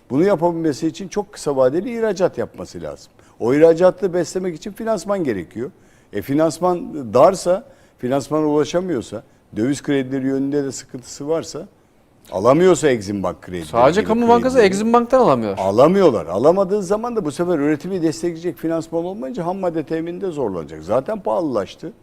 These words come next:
Speaker 2: Evet.
Speaker 1: Fiyatlar yukarıda. Bazı şeyler hiç vadeli de değil. Peşine doğru gitti. Peşin ver parayı al diyor adam. Yani arz talep dengesi bozuldu dünyada pandemiden dolayı,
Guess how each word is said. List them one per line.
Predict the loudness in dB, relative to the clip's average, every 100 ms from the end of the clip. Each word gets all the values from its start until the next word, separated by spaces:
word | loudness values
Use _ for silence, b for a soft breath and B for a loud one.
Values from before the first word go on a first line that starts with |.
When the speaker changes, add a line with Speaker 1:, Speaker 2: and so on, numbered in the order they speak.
| -14
Speaker 2:
Evet. | -12 -10 -12
Speaker 1:
Fiyatlar | -2 0 2 2 2
yukarıda. | 2 2 2 2 2
Bazı | 2 2 0
şeyler | 0 0
hiç | -4 -2
vadeli | 4 4 4 -2
de | -2 -2
değil. | -4 -6
Peşine | -10 -8 -6 -4
doğru | -4 -4
gitti. | -8 -10 -8 -8 b b b -4
Peşin | -2 0 2
ver | 2 2
parayı | -2 -2 0
al | 0 0
diyor | 0 0
adam. | -4 -4
Yani | -4 -4
arz | -4 -4
talep | -4 -6 -6
dengesi | -8 -8 -10 -8
bozuldu | -8 -8 -10 -8
dünyada | -6 -6 -6 -8 -8
pandemiden | -6 -6 -6 -8 -10 -12
dolayı, | -12 -12 -12